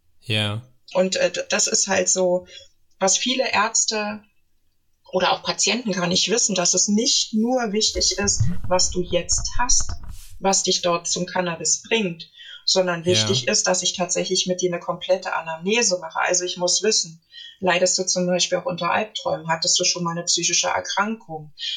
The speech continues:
Speaker 2: Ähm, hast du schon mal sowas wie, äh, Trauer erlebt? Ne? Weil das prägt den Menschen und macht ihn sensibel für bestimmte Inhaltsstoffe, sodass ihn
Speaker 1: Ja,
Speaker 2: das
Speaker 1: gra-
Speaker 2: triggern kann oder
Speaker 1: Ja.
Speaker 2: positiv beeinflussen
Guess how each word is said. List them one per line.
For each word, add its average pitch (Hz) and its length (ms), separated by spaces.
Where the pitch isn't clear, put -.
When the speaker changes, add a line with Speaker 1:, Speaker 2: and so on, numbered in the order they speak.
Speaker 2:
Ähm, 175 580
hast 185 220
du 196 60
schon 185 180
mal 180 120
sowas 180 480
wie, 170 340
äh, - 140
Trauer 214 460
erlebt? 156 380
Ne? 202 100
Weil 185 120
das 185 180
prägt - 400
den 196 160
Menschen 202 420
und 180 140
macht 185 220
ihn 214 120
sensibel 196 560
für 214 220
bestimmte 190 400
Inhaltsstoffe, 233 720
sodass 185 380
ihn 107 140
Speaker 1:
Ja, 113 80
Speaker 2:
das - 120
Speaker 1:
gra- - 140
Speaker 2:
triggern 254 400
kann 269 340
oder 226 320
Speaker 1:
Ja. 233 140
Speaker 2:
positiv 277 520
beeinflussen 165 760